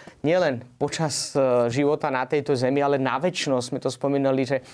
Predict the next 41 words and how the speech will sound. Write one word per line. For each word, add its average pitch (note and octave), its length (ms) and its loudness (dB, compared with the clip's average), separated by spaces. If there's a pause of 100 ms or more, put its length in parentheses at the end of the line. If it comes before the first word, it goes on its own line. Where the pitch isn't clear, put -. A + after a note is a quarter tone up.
(240)
som C#3 160 -4
tak C3 240 -4
na C3+ 80 0
to C#3 160 0
upozornil, C3+ 560 0
že C3 240 -2 (320)
je C#3+ 80 0
to D3+ 80 0
skutočne D3+ 480 -2
veľké C#3 480 0
aj B2+ 80 -4
zo C3 80 0
strany C#3 400 -2
Boha C3+ 320 -2
voči C#3+ 320 -2
nám, C3 320 0
že B2+ 240 -2 (240)
na B2 80 -6
konkrétnom D3+ 560 -2
mieste, C#3 400 0
v A#2 80 -6
konkrétnom D3 560 -2
čase C3+ 480 -2
odznie D#3+ 480 2
skrze C#3+ 640 -2
kňaza C#3 560 0 (320)
naše C#3 480 2
meno, D#3 560 2 (260)
a C3 140 -2
teda, C#3 160 0
že C3 160 -2
sme C3+ 180 -2
krstení C#3 560 -2
v B2 80 -6
mene C3+ 220 2
Otca D3+ 340 -2
i C#3 80 0
Syna C3+ 400 0
i C3 60 -2
Ducha C3+ 260 -4
Svätého. D#3 640 0